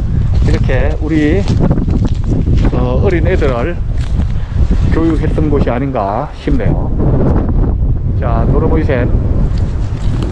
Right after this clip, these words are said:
어, 사라져가는 자그마한 폐교를 영상에 한번 담아봤습니다.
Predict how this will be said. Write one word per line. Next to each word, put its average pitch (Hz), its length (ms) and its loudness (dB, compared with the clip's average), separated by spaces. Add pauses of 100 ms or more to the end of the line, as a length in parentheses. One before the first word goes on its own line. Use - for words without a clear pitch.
(320)
어, 120 300 0
사라져가는 156 840 -2 (1900)
자그마한 135 640 0
폐교를 185 580 0 (200)
영상에 135 340 0
한번 120 260 -6
담아봤습니다. 113 880 -4